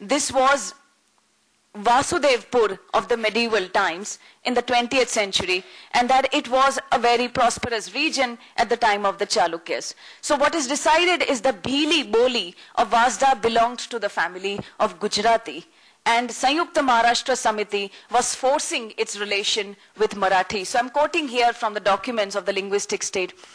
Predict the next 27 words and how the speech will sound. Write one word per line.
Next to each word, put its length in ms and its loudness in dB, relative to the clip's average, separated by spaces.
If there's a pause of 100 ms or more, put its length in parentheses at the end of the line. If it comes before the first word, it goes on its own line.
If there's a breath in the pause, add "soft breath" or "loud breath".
(220 loud breath)
And 120 2
it 100 0
was 140 2
decided 640 2 (180 loud breath)
that 160 0
language 540 0
cannot 380 2 (100)
therefore 400 2
be 320 -4 (1800 soft breath)
the 220 0
only 280 2
consideration. 840 -2 (240 loud breath)
However, 640 2
if 160 -4
it 140 -6
comes 300 0
to 120 -6
separating 840 -2 (300 soft breath)
Gujarati 760 -2 (840)
from 360 0
Dangi, 460 0
Gujarati 460 2
and 120 -2
Marathi, 420 0 (200 loud breath)
it 120 -2
is 120 -6
possible 540 -2